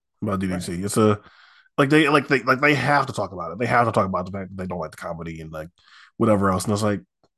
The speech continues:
Speaker 1: you parachute in for any other promotion. Well, I don't know why it's such a hard thing to just do it for D D T, but
Speaker 2: Right.
Speaker 1: yeah.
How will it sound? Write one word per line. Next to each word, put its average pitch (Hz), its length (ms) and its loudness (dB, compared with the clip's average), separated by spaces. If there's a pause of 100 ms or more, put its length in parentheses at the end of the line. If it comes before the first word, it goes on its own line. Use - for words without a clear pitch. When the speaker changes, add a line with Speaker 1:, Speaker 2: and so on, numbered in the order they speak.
(160)
Speaker 1:
you 123 80 0
parachute 151 480 2
in 139 160 2
for 123 100 -6
any 127 140 2
other 123 120 4
promotion. 110 480 -2
Well, 101 140 -2
I 113 60 4
don't 117 160 2
know 117 120 2
why 110 320 -2
it's 104 160 -6
such 117 160 -2
a 117 60 -2
hard 110 220 -2
thing 107 140 -6
to 101 60 -6
just 98 220 -8
do 101 140 -4
it 95 80 -8
for 104 80 -6
D 98 120 0
D 101 100 0
T, 110 320 -2 (180)
but 98 340 -6 (520)
Speaker 2:
Right. 131 240 -18
Speaker 1:
yeah. 170 220 -10